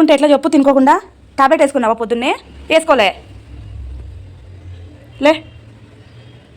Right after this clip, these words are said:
నువ్వు ఎంత పడుకుంటావో అంత బాడీ పెయిన్స్, ఫీవర్ తగ్గదు. లేకు, పైకి లే.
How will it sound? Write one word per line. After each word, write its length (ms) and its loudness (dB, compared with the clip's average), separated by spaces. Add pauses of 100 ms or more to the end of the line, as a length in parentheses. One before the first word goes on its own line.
(2250)
నువ్వు 160 -2
ఎంత 160 0
పడుకుంటావో 540 0
అంత 180 -4
బాడీ 220 0
పెయిన్స్, 260 -4 (100)
ఫీవర్ 260 -6
తగ్గదు. 240 -2 (100)
లేకు, 160 -2
పైకి 180 2
లే. 60 4